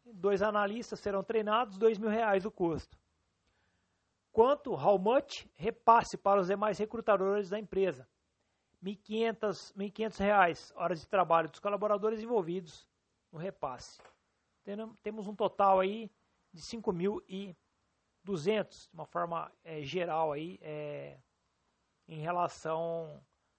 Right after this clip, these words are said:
ao repasse, à própria capacitação, à inscrição no curso aí.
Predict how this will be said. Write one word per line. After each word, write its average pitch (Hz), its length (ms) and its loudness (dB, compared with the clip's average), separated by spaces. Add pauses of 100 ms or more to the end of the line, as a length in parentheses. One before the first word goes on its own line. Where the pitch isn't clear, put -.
(340)
ao 143 140 -8
repasse, 160 840 -4
à 147 80 -10
própria 165 460 -4
capacitação, 170 1080 -4
à 151 60 -10
inscrição - 380 -14
no 180 80 -10
curso 208 360 -6
aí. 139 200 -4